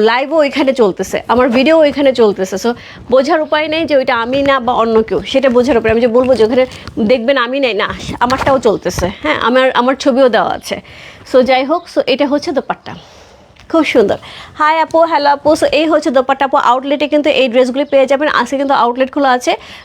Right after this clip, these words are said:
দুপুর দুইটা প-, থেকে রাত্রি সাড়ে আটটা পর্যন্ত। হ্যাঁ, যারা আউটলেটে যেতে চান, বসুন্ধরা শপিং কমপ্লেক্স কিন্তু খোলা থাকতেছে আজকে দুপুর দুইটা থেকে রাত্রি সাড়ে আটটা পর্যন্ত। যারা আজকে বসুন্ধরায় শপিং করতে চান, বসুন্ধরাতে চলে যাবেন।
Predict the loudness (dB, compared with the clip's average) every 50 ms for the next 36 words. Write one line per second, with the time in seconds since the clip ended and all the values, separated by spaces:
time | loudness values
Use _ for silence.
0 | -2 0 0 2 2 2 2 2 2 2 2 0 0 0 -2 -4 -4 -2 -2 -2
1 | 0 0 2 2 2 0 -2 -2 -4 -6 -2 0 -2 -2 0 -2 -4 -2 -2 -2
2 | -2 -2 -4 -4 -4 -6 -4 0 2 2 2 2 2 0 0 0 0 2 2 2
3 | 2 0 0 0 0 0 0 0 0 0 0 0 0 0 2 0 0 2 2 2
4 | 4 4 4 2 2 0 -2 -2 -2 -2 0 0 0 0 0 -2 -4 -4 -6 -6
5 | -4 0 0 0 0 0 -2 -2 -4 -8 -4 -4 -4 -4 -4 -8 -14 -18 -18 -20
6 | -20 -10 -4 -2 -2 -2 -4 -6 -4 -4 -2 -2 -2 -2 -2 -2 0 0 0 0
7 | 0 0 0 -2 -2 0 0 0 0 -2 -6 -8 -4 -2 -2 -2 -2 -2 0 0
8 | 0 0 2 0 0 0 0 0 2 2 2 2 0 0 0 -4 -4 -2 -2 0
9 | 0 0 0 0 -2 0 0 2 2 2 2 0 -4 -4 -2 -4 -2 0 0 0
10 | 0 -2 -2 0 0 0 0 0 -2 0 0 0 0 0 0 -2 0 0 2 4
11 | 4 2 2 0 -4 -8 -10